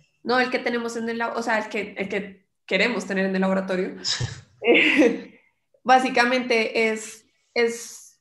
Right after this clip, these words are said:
Speaker 1: bastante sencillo porque primero queremos saber si funciona y qué tanto funciona. O sea, queremos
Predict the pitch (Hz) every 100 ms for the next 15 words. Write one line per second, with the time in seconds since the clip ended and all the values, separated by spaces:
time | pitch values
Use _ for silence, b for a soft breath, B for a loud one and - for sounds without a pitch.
0 | _ 226 233 240 233 233 254 254 247 262
1 | 269 269 247 240 226 208 214 214 208 196
2 | 208 208 190 - _ _ _ _ _ _
3 | _ _ _ - - 220 202 226 262 226
4 | 214 226 466 - - _ _ - 220 -
5 | 247 220 208 208 208 - 208 233 208 185
6 | 180 - - _ _ _ _ _ - 202
7 | 202 214 208 196 190 190 -